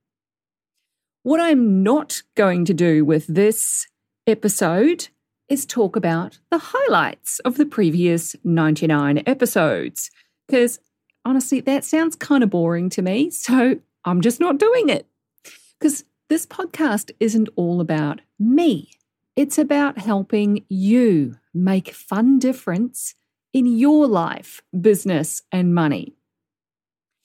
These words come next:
And there's something magical about one hundred, whether it's one hundred episodes, one hundred K in your business, or one hundred years of age.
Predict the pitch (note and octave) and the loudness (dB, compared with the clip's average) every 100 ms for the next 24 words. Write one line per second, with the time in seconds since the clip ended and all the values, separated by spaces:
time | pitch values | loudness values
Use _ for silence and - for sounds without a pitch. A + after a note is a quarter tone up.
0 | _ _ C#4 D#4 D4+ G#4+ A4 A#4 G#4 D#4 | _ _ 0 2 0 -4 -4 -4 -4 -8
1 | _ - G#3 A3 A3+ - - D3+ - - | _ 0 2 2 0 -2 -2 -4 -4 -10
2 | _ F3+ E3 D3+ D#3 D#3 C#3+ C#3+ - B2+ | _ -4 -2 -2 -2 -2 -2 -6 -12 -12
3 | B2+ G#2+ C4 C#4+ C#4 G#3 A#3+ B3+ C4 - | -8 -4 -2 -2 -2 0 2 0 -2 -2
4 | C4+ C#4 - - - - F#3 G#3 A#3+ A#3 | -2 -4 -8 -12 -12 -8 -4 -4 -2 0
5 | B3 F#3+ F3 F3+ F#3+ F3 F3 F3 E3 - | 0 0 -4 -8 -4 -2 -2 -2 -4 -10
6 | - _ _ _ E3+ F#3+ G3 F#3+ F#3+ G3 | -12 _ _ _ -2 0 0 0 0 -2
7 | E3 - - D#3+ E3+ A3 - G#3 F3 D#3+ | -6 -12 -4 -2 0 -2 -2 0 0 0
8 | C3+ D#3+ - E4 A#4 - - - _ _ | 0 0 0 -2 -2 -6 -10 -12 _ _
9 | _ _ _ _ - C4+ C4 A#3+ - - | _ _ _ _ -2 0 2 -2 -4 -4
10 | A3+ G#3+ A3+ G3+ F#3+ F3 E3 E3+ - E3+ | -2 0 -2 -2 -2 0 -2 -6 -6 -6
11 | E3 D3 C3+ - - - | -6 -6 -8 -12 -16 -16